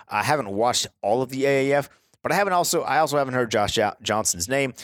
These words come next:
so I'm assuming that he is not in the A A F. And Bruce Allen has stated that the Redskins are interested in keeping him along.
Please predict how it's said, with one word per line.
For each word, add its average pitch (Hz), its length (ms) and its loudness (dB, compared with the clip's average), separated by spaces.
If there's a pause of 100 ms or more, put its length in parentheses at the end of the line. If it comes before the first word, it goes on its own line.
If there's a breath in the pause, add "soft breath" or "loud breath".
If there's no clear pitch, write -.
so 160 160 0
I'm 165 100 0
assuming 143 340 0
that 113 100 -2
he 123 100 0
is 107 140 -2
not 107 260 -2
in 98 120 -4
the 90 160 -2
A 92 280 0
A 131 80 4
F. 135 140 -4 (200 loud breath)
And 101 140 -6
Bruce 151 260 0
Allen 135 300 0
has 117 160 0
stated 123 240 -2
that 107 120 -4
the 101 60 -4
Redskins 135 460 0
are - 160 -2
interested 139 480 -2
in 107 100 -10
keeping 117 380 -6
him 107 180 -4
along. 110 520 0